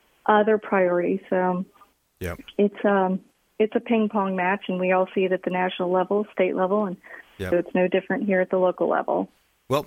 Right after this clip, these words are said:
Speaker 2: hey, Jennifer, thanks so much. I, I, we appreciate you calling in. Uh, we gotta leave it there for now, but, uh, we'd love to have you back on in the future.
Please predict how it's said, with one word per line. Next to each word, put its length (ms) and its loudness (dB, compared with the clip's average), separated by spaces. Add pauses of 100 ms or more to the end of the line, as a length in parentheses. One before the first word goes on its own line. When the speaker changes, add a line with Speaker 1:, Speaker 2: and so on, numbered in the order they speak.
Speaker 2:
hey, 160 0
Jennifer, 400 -2
thanks 240 -2
so 100 0
much. 260 -2
I, 380 -2
I, 60 -14
we 160 -2
appreciate 400 -2
you 40 -12
calling 360 -2
in. 340 -2
Uh, 180 -6
we 80 -8
gotta 140 -2
leave 220 0
it 100 -6
there 220 0
for 120 -6
now, 220 0
but, 240 -6
uh, 120 -4
we'd 140 -2
love 160 -2
to 80 -2
have 160 -2
you 60 -4
back 260 -4
on 200 -2
in 80 -2
the 60 -2
future. 360 -4